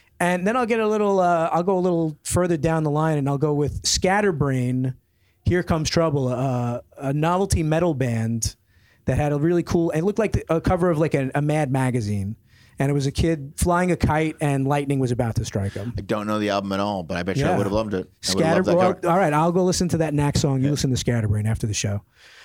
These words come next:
Speaker 1: Let's talk about your origins. Like I said, it's a checklist, and I always ask about influences. You've already thrown out a bunch of classic bands that I love,
Speaker 2: Mm-hmm.
Speaker 1: the Beatles and E L O amongst them. You grew up in Canada. Your father was a drummer. Your
Speaker 2: Mm-hmm.
Speaker 1: brother was a drummer.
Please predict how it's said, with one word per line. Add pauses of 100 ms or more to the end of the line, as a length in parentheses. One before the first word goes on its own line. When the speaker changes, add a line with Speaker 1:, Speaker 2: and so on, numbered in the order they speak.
(120)
Speaker 1:
Let's
talk
about
your
origins.
Like
I
said,
it's
a
checklist,
and
I
always
ask
about
influences.
You've
already
thrown
out
a
bunch
of (500)
classic
bands
that
I
love,
Speaker 2:
Mm-hmm.
Speaker 1:
the
Beatles
and
E
L
O (320)
amongst
them. (380)
You
grew
up
in
Canada.
Your
father
was
a
drummer.
Your
Speaker 2:
Mm-hmm.
Speaker 1:
brother
was
a
drummer.